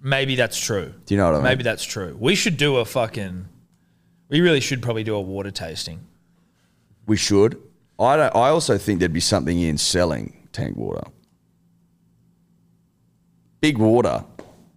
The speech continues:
Speaker 1: This is just tank.
Speaker 2: Yeah, this is, t-, you want tank water?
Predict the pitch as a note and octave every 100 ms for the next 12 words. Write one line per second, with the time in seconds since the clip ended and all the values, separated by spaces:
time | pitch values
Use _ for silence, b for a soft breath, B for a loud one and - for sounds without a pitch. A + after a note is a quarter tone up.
0 | _ _ _ _ _ _ C3+ C3+ D#3 A2
1 | G#2+ - - C3 G2+ F2 - - - C3+
2 | F2+ G#2+ F#2+ - - F#2+ G#2 G#2+ - G#2+
3 | - C#3+ F#3